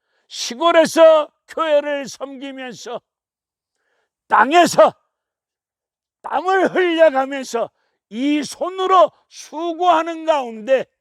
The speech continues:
하나님의 은혜 가운데 이 땅에서 솟아나는 시금치, 고구마, 옥수수, 감자, 대파, 쪽파, 그리고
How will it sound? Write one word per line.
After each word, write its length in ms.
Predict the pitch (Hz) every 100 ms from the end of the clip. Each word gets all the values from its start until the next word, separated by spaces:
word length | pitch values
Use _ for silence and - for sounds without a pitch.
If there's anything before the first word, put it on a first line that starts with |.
| _ _ _
하나님의 680 | - 196 202 185 175 170 185 -
은혜 300 | 339 349 311 -
가운데 500 | 302 277 277 311 302 _ _ _ _ _ _ -
이 220 | 233 240 -
땅에서 560 | - 311 349 320 285 302
솟아나는 800 | - 254 - 302 330 359 349 247 _ _ _ _
시금치, 1160 | - - - 185 226 226 196 - 233 220 220 _ _
고구마, 760 | - 240 214 233 226 254 226 220 _ _ -
옥수수, 760 | 247 190 240 214 - 240 226 _ _ -
감자, 640 | - 180 226 254 226 254 - _ _ _ _ _
대파, 640 | - 185 - - 240 226 196 -
쪽파, 640 | 285 277 233 180 320 302 - _ _ _ _ _
그리고 680 | 330 330 277 302 311 262